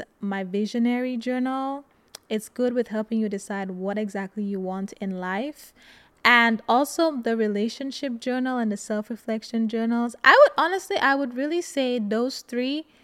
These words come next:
the self-reflection, relationships, and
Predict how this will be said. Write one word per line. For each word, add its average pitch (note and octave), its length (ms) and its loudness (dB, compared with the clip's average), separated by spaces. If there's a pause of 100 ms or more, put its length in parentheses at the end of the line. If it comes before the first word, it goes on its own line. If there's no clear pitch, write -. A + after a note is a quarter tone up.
(240)
the A3+ 100 0
self-reflection, A#3 1120 -2
relationships, G#3+ 920 -4
and G3 520 -4